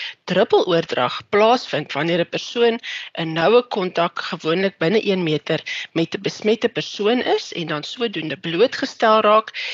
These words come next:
en inokulasie van die toegangsroetes soos die mond en die neus en die oë sal dan plaasvind. Dit verklaar dan ook hierdie groot uitdaging om die oordrag van hierdie virus te beheer in binnenshuise omgewings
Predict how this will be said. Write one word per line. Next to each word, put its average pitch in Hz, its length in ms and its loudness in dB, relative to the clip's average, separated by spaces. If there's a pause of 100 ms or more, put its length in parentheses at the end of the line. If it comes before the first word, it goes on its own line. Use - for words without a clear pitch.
(200)
en 185 240 -2
inokulasie 196 960 -2 (260)
van 240 300 0
die 208 180 -4
toegangsroetes 262 760 -2
soos 165 140 -6
die 165 140 -4
mond 185 480 0 (240)
en 175 100 -4
die 175 120 0
neus 170 500 0
en 160 160 -4
die 151 240 -4
oë 180 340 4
sal 165 240 -2
dan 147 200 -4
plaasvind. - 600 -4 (560)
Dit 214 220 4
verklaar 220 440 2
dan 190 200 0
ook 180 200 0
hierdie 165 220 -2
groot 247 480 0
uitdaging 170 760 -2 (280)
om 170 160 -4
die 165 180 -6
oordrag 247 440 2
van 180 120 -2
hierdie 160 260 -2
virus 165 340 -2
te - 120 -4
beheer 160 440 0
in 165 200 -6
binnenshuise 160 640 0
omgewings 156 680 -8